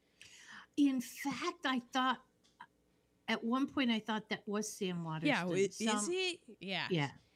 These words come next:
Speaker 2: Boom.
Speaker 1: Yeah.
Speaker 2: Sam
Speaker 1: Yeah.
Speaker 2: Waterston.
Speaker 1: Yeah.
Speaker 2: Frank Hackett, who was played by Robert Duvall in my
Speaker 1: Yes.
Speaker 2: cast. Walton Goggins.
Speaker 1: <gasps> Yes.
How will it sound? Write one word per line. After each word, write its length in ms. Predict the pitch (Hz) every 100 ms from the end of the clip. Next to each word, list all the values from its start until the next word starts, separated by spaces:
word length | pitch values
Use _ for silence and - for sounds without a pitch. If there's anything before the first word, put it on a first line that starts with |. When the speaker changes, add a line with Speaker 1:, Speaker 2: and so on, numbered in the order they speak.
| _ _ _
Speaker 2:
Boom. 300 | 233 202 151
Speaker 1:
Yeah. 60 | - -
Speaker 2:
Sam 360 | - 202 185 185
Speaker 1:
Yeah. 60 |
Speaker 2:
Waterston. 540 | 160 160 147 - - - _ -
Speaker 1:
Yeah. 200 | 180 175 _ _
Speaker 2:
Frank 340 | - 302 302
Hackett, 500 | - 254 262 330 294
who 120 | 285
was 140 | 247 -
played 320 | 247 240 214
by 400 | 208 202 190 190 -
Robert 380 | 196 208 196 -
Duvall 560 | 185 196 220 277 349 - -
in 200 | 185 190
my 140 | 196 180
Speaker 1:
Yes. 180 | 175
Speaker 2:
cast. 600 | 320 370 440 - - - - _ _ _ _
Walton 640 | 196 214 370 - 427 403
Goggins. 920 | 285 208 175 180 143 80 - - - - _ -
Speaker 1:
<gasps> 140 | 453 480 466 403 349 247
Yes. 880 | 233 339 403 415 403 349 240 -